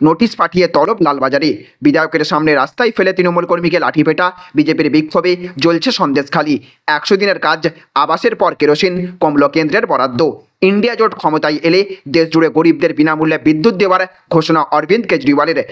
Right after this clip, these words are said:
চাকরি দেওয়ার নাম করে প্রায় তেরো লক্ষ টাকা আত্মসাৎ। শিক্ষক নিয়োগ দুর্নীতির ঘটনায় নাম জড়ালো আরও এক তৃণমূল নেতার। তিন দফায় বিজেপি এপাশ ওপাশ ধপাস, আমডাঙ্গায় মমতার সিএএ বার্তা। বিয়াল্লিশে তৃণমূল কত,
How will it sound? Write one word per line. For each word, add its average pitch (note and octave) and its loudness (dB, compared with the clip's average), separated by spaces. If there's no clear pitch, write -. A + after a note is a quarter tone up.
চাকরি F3+ 0
দেওয়ার G#3+ 0
নাম D#3+ -4
করে F3 2
প্রায় E3 -2
তেরো E3 0
লক্ষ G#3+ -2
টাকা G3+ -2
আত্মসাৎ। D#3 -2
শিক্ষক F3+ 0
নিয়োগ E3+ -2
দুর্নীতির G3+ 2
ঘটনায় F3 0
নাম E3 2
জড়ালো E3+ 0
আরও D3+ 0
এক G3+ -2
তৃণমূল C#3+ 2
নেতার। C#3+ 0
তিন G3+ 2
দফায় F#3+ 0
বিজেপি D#3 0
এপাশ E3+ 0
ওপাশ E3 0
ধপাস, D3+ -2
আমডাঙ্গায় F#3 0
মমতার D#3 0
সিএএ F3 2
বার্তা। D#3 -4
বিয়াল্লিশে G3 2
তৃণমূল F#3+ -2
কত, D3+ -2